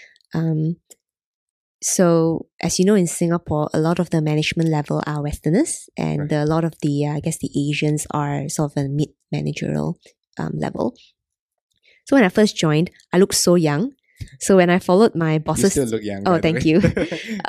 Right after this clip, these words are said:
Speaker 1: Uh, so when I followed my bosses to meetings, a lot of times people thought I was his secretary. Some people thought I was there to take notes and, like, you know, I was the,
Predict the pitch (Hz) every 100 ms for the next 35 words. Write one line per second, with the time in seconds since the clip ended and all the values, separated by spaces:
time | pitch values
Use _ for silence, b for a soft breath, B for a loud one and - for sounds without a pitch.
0 | - - 240 190 - 226 285 180 160 160
1 | 180 196 - 156 151 165 170 170 202 214
2 | - 160 165 165 160 160 165 151 151 -
3 | 165 - - 170 - 170 _ _ _ _
4 | _ _ _ - 185 180 175 175 175 143
5 | 156 170 151 - 160 240 311 330 302 -
6 | 170 160 151 139 - - 156 156 - 156
7 | - 151 151